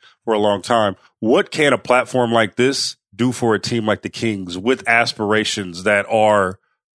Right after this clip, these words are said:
pretty huge? I don't know if they're gonna be able to reach those aspirations, but they w-, at least wanna get there.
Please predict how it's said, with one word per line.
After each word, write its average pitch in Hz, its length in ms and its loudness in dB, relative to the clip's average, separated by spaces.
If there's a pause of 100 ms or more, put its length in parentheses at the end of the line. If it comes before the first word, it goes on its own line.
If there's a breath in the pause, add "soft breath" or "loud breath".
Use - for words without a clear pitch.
(120)
pretty 180 300 0
huge? 135 500 -2
I 127 100 4
don't 135 180 0
know 131 200 2
if 110 80 -6
they're 123 180 2
gonna 113 180 0
be 113 140 -2
able 104 200 0
to 98 60 0
reach 117 360 -4
those 107 240 0
aspirations, 101 680 -2
but 104 200 -8
they 127 80 2
w-, 147 160 -4
at 135 160 0
least 151 280 -4
wanna 117 220 0
get 85 320 -4
there. 82 260 -16